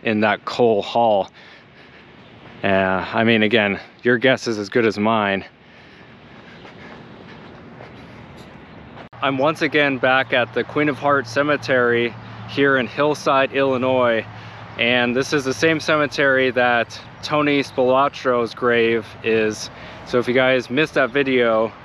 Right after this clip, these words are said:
I'll leave a link to it at the end of this one. Anyway, I'm here at the same cemetery. I'm visiting the grave of Catalina Garcia. She was one of the victims of the Northern Illinois University shooting.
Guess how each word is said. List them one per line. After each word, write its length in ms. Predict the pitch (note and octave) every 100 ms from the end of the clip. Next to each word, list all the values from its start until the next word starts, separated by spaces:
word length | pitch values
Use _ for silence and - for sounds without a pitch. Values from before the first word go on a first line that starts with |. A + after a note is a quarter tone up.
| A#2
I'll 80 | A2+
leave 160 | B2+
a 40 | A#2
link 220 | C3 B2+
to 120 | C3
it 60 | A#2
at 140 | G#2
the 80 | A#2
end 100 | A#2
of 60 |
this 220 | G#2 C3+ A#2+
one. 280 | A2 G#2 - - - - -
Anyway, 300 | D#3+ D#3+ B2 G#2+
I'm 120 | C#3
here 140 | D3+
at 80 | D#3+
the 80 | D3
same 220 | D#3+ C#3+
cemetery. 680 | - D3 C#3 C#3+ B2+ B2+ A#2 A2
I'm 120 | A2
visiting 560 | C3 B2+ C3 B2+ B2+ A2 -
the 80 | A#2+
grave 440 | B2+ B2+ B2+ A#2
of 280 | A#2 A2+ G#2+ - - - -
Catalina 720 | D3+ D3 C#3 C#3 C#3 C3+ A#2+
Garcia. 800 | B2+ A#2+ - C#3+ C#3+ B2 G#2+ G2+ - - - - - -
She 100 | C3
was 140 | A#2+
one 160 | B2 B2+
of 80 | A#2
the 80 | A2
victims 520 | B2 - B2 A2 - - -
of 240 | A2 G#2 - - -
the 60 | G#2+
Northern 500 | A2 A#2 A2+ A2+ A2
Illinois 420 | G#2+ G#2+ G#2+ G#2+
University 720 | G#2 G#2 G#2 G#2+ G2+ G#2 G2
shooting. 520 | F#2 - G2+ G2 F#2+